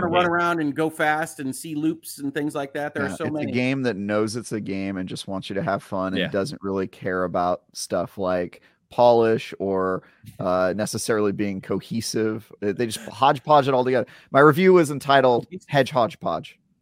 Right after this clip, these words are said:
Speaker 3: and I think that's
Speaker 2: Uh,
Speaker 3: a
Speaker 2: you
Speaker 3: great
Speaker 2: told us. I think that's well done, sir.
Speaker 1: Well, I
Speaker 2: Well
Speaker 1: told
Speaker 2: done.
Speaker 1: you that I said it was Sonic Stranding.
Speaker 3: <laughs>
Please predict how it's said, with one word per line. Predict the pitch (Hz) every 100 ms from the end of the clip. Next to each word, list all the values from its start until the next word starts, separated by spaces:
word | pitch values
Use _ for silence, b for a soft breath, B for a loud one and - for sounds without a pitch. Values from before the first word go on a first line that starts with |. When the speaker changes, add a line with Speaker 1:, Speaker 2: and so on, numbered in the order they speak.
| _
Speaker 3:
and | - 107
I |
think | 104 110
that's | 107 98 107
Speaker 2:
Uh, |
Speaker 3:
a |
Speaker 2:
you | 156
Speaker 3:
great | 90 85
Speaker 2:
told | 107 98
us. | 82 82
I |
think | 92 98
that's | 90 82
well | 90 85
done, | 87 76
sir. | 73 80 76 -
Speaker 1:
Well, | 151
I |
Speaker 2:
Well | 185
Speaker 1:
told | 233 196
Speaker 2:
done. |
Speaker 1:
you | 202
that | 156
I | 147
said | 156 156
it | 135
was | 127 117
Sonic | 143 139 127
Stranding. | - 135 135 123 98 95
Speaker 3:
<laughs> | _